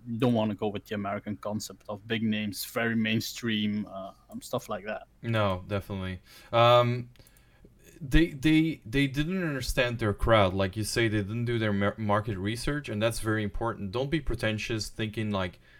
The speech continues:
Speaker 2: "Okay, we are the big somewhere,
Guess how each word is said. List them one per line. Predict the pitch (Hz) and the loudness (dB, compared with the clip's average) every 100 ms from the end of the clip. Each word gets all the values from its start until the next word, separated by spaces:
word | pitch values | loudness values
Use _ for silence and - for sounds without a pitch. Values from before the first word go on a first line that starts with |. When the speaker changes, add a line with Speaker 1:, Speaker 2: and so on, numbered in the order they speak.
| - - | -20 -6
Speaker 2:
"Okay, | 101 120 101 | -4 2 2
we | 87 101 110 127 135 | 0 -4 -4 0 2
are | 123 120 | 2 2
the | 110 | 0
big | 98 104 92 - _ _ _ _ _ _ _ _ _ | 0 0 0 -10 _ _ _ _ _ _ _ _ _
somewhere, | - 120 117 117 107 104 101 | -2 0 2 4 4 4 2